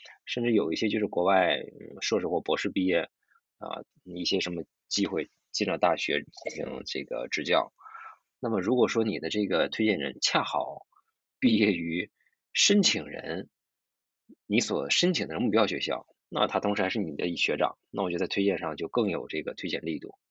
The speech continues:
那我觉得在推荐信当中其实是可以直接表明的。那关于这个工作方面的推荐信，推荐人的这个选择，其实跟学术方面也是一样的。排第一的一定也是这个推荐人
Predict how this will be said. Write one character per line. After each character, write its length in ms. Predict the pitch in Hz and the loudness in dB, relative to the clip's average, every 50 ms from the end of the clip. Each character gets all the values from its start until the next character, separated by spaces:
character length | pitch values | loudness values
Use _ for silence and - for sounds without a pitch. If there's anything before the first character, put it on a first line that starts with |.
| _ _ _ | _ _ _
那 140 | - 82 76 | -8 -6 -6
我 120 | 76 - | -6 -4
觉 80 | 78 76 | -4 -4
得 60 | 73 | -2
在 120 | 76 76 | -2 -4
推 160 | - - 87 | -4 -4 -4
荐 100 | 90 82 | -4 -4
信 300 | 73 - - - 82 78 | -4 -4 -6 -6 -6 -8
当 160 | 73 - 78 76 | -6 -8 -6 -6
中 120 | 76 73 | -6 -6
其 140 | - 85 78 | -6 -6 -4
实 60 | 82 | -4
是 100 | - 80 | -4 -6
可 140 | - - 76 | -6 -6 -8
以 80 | 73 | -6
直 160 | - - - - | -6 -8 -8 -8
接 100 | - - | -10 -10
表 180 | - - - | -8 -10 -14
明 120 | - _ _ _ | -14 _ _ _
的。 80 | - - _ _ _ _ _ _ _ _ _ _ _ _ _ _ _ _ _ _ _ _ _ _ _ _ | -20 -20 _ _ _ _ _ _ _ _ _ _ _ _ _ _ _ _ _ _ _ _ _ _ _ _
那 120 | - 110 104 | -8 -8 -2
关 260 | 107 113 113 110 104 | 0 2 2 4 2
于 100 | 101 95 | 2 2
这 180 | 101 104 101 | 4 2 2
个 360 | 98 104 90 85 78 - - - _ _ - - - - _ - - | 2 2 2 2 2 0 -2 -8 _ _ -20 -20 -20 -20 _ -2 2
工 180 | 139 151 160 | 4 4 6
作 160 | 151 165 123 - | 6 6 6 6
方 160 | - 90 87 | 4 0 -2
面 100 | 85 80 | -2 -4
的 100 | 78 76 | -6 -6
推 200 | - - 92 85 | -6 -6 -4 -4
荐 180 | 87 82 78 | -4 -4 -4
信， 180 | - - - - _ | -4 -6 -8 -10 _
推 140 | - - 101 | -4 -2 0
荐 160 | 101 95 80 | 0 0 0
人 100 | 71 71 | 0 -2
的 100 | 82 87 | -4 -2
这 120 | 85 87 85 | -2 -2 -2
个 80 | 85 | 0
选 240 | - - - - - | -2 -4 -6 -6 -10
择， 180 | - 67 65 69 | -10 -10 -4 -2
其 180 | - - 90 | -2 0 0
实 380 | - - - 85 82 85 80 - _ - - - - _ _ | -2 0 0 0 -2 -2 -4 -6 _ -18 -18 -18 -18 _ _
跟 160 | - 101 95 | -4 -2 2
学 220 | - - - 71 | 2 2 2 2
术 160 | - - 87 | 2 0 0
方 160 | - 95 92 92 | 2 2 2 2
面 140 | 87 71 | 2 0
也 80 | 60 - | 0 0
是 140 | - 92 82 | 0 -2 -2
一 80 | 78 | 0
样 260 | 78 80 78 71 67 - | 0 0 0 0 -2 -6
的。 100 | - - - _ _ _ _ _ _ _ | -10 -10 -12 _ _ _ _ _ _ _
排 200 | - - 90 82 | 0 0 0 0
第 300 | - _ 113 110 104 101 | 0 _ 2 4 4 4
一 80 | 104 98 | 4 4
的 180 | 95 82 78 | 4 4 2
一 180 | 78 87 92 95 | 0 -2 -4 0
定 240 | 101 113 107 95 82 | 2 4 4 4 2
也 160 | 80 69 73 | 0 0 0
是 160 | - - 95 | 0 -2 0
这 140 | 80 92 87 | 0 0 0
个 80 | 87 | 0
推 160 | - - 92 90 | 0 0 0 0
荐 160 | 90 82 76 | 0 0 0
人 180 | 71 76 78 | -2 -4 -6